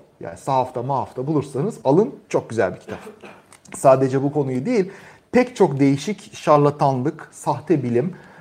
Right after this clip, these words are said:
eleştirel düşünce gibi konuları işleyen bir kitap. Hüseyin Batuhan İstanbul Üniversitesi'nde bilim felsefesi profesörüydü. Bununla beraber başka pek çok yayını da var ama bu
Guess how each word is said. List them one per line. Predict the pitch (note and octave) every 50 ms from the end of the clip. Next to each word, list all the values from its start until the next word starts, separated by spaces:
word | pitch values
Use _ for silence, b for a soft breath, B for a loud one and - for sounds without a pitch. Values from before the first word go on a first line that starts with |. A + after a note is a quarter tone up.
| B B -
eleştirel | B2+ C#3+ D3 C#3+ D3 D3 - D3+ D#3+ D3+ C#3 B2+
düşünce | B2 - - B2+ B2 A#2 A#2
gibi | A2+ C3 B2+ B2+
konuları | - D3+ D3 C#3+ C3+ D3 F#3
işleyen | D#3+ D#3+ D3+ D3 - D3 C#3 C#3+ F3+ A3+ A#3 F#3+
bir | C#3+
kitap. | D3 - - A#2+ - - -
Hüseyin | C#3+ D3 - D3+ D3 D3+ D3+ C#3+
Batuhan | D3+ D#3 D3+ D#3+ E3+ F#3+ F3+ D3+
İstanbul | D3 - - D3+ C#3 D3 C#3+ C3+
Üniversitesi'nde | B2+ B2+ B2+ B2+ A#2+ - - - B2 - - B2+ C3 D3+ G3+ G#3 D#3+
bilim | C#3 C#3+ D#3 D#3
felsefesi | D3 - C3+ A#2+ A#2+ - C3+ B2 - A#2+ A2 - - C3
profesörüydü. | - B2 A2 - - G#2 - - G2 F#2 F#2 F#2 C3 G#3 A#3 A#3 b b b b b b b b b b b b b b -
Bununla | D3 D#3+ E3 D#3 D3+ C#3+ B2+
beraber | B2+ B2 B2 B2+ B2+ B2
başka | B2+ B2 - - B2
pek | - B2+ A2+ -
çok | - A#2 A2
yayını | A#2+ B2 A#2+ A#2+ A#2+ C3 B2
da | A2+ G2+ B2
var | G3+ D4+ C4+
ama | A3+ F3 D3+ B2+
bu | B2+ D3 F3+ F3+